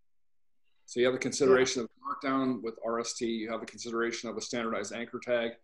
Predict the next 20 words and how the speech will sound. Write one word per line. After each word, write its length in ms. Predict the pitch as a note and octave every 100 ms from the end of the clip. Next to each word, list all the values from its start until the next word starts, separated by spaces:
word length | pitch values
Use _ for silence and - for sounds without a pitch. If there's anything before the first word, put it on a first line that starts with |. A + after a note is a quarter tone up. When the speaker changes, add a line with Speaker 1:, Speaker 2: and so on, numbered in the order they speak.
| _ _ -
Speaker 1:
and 120 | A#2
then 100 | A#2+
you 120 | A#2
have 140 | A#2+ A#2+
a 40 |
consideration 760 | A#2+ A#2 - A2+ A2+ A2+ -
of 140 | A2 G#2+ -
fixing 340 | A#2 - A#2
the 100 | G#2
doc 340 | F#2+ G2 -
build, 320 | - F2+ F2 - _ _ -
uh, 120 | F#2+
with 120 | -
Sphinx 400 | - - - -
if 80 | -
you're 100 | G2+
doing 160 | G2 F#2+
local 260 | - -
doc 240 | - -
build. 100 | -